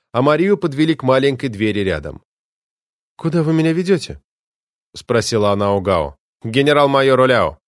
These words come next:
Узнать, будешь ли ты жить», отозвался тот. «Четырнадцать часов сорок пять минут.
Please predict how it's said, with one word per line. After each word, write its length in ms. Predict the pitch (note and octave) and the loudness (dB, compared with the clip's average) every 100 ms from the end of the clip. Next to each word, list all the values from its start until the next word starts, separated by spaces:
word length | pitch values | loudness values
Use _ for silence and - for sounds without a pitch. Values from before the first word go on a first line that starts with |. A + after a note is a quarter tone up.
| _ _ _ _ _ _ | _ _ _ _ _ _
Узнать, 360 | C3 B2 D3+ A2+ | -2 2 2 2
будешь 280 | D3 B2+ | 0 0
ли 80 | B2+ | 0
ты 120 | B2+ | -2
жить», 260 | G#2 E2+ - _ _ _ _ _ | -2 -4 -8 _ _ _ _ _
отозвался 560 | - F#2 F2+ F2+ E2+ E2 | -8 -6 -4 -2 -4 -6
тот. 260 | D2 C#2 _ _ _ _ _ _ _ _ _ _ _ _ _ | -12 -14 _ _ _ _ _ _ _ _ _ _ _ _ _
«Четырнадцать 580 | - D3+ D#3+ D#3 D3+ C#3 | -2 2 2 2 0 -2
часов 360 | D3 C#3+ F3+ | -2 -2 -2
сорок 320 | - D#3+ C#3+ - | 0 2 2 2
пять 240 | C3 A2+ | 0 0
минут. 420 | B2+ A#2 E2 - | -2 -2 -4 -8